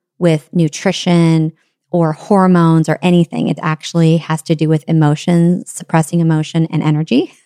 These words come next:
But anyway, I have put on thirty-six pounds in the past couple of years. And that's significant because I've never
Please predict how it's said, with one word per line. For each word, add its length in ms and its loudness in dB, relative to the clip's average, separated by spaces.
But 100 0
anyway, 500 2
I 500 -2
have 220 -4
put 140 -4
on 140 2
thirty-six 460 -2
pounds 340 0
in 60 -2
the 60 0
past 280 -10
couple 260 -2
of 100 -2
years. 480 0
And 520 4
that's 220 -2
significant 500 -2
because 220 0
I've 200 0
never 680 2